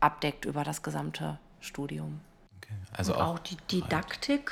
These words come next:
Speaker 1: Genau,
Speaker 3: wird, ne,
Speaker 1: Didaktik
Speaker 3: das
Speaker 1: im
Speaker 3: ist, äh,
Speaker 1: Unterricht, ja.
Speaker 3: Didaktik im Unterricht ist
Speaker 1: Mhm.
Speaker 3: auch ein Thema natürlich und
Speaker 1: Ja.
Speaker 3: auch, ähm, Sprachentwicklung und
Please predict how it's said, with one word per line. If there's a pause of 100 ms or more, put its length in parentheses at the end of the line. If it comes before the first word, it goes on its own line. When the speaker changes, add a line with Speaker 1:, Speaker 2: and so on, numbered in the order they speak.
(140)
Speaker 1:
Genau,
Speaker 3:
wird,
ne,
Speaker 1:
Didaktik
Speaker 3:
das
Speaker 1:
im
Speaker 3:
ist,
äh,
Speaker 1:
Unterricht,
ja.
Speaker 3:
Didaktik
im
Unterricht
ist
Speaker 1:
Mhm.
Speaker 3:
auch
ein
Thema
natürlich
und
Speaker 1:
Ja.
Speaker 3:
auch,
ähm,
Sprachentwicklung
und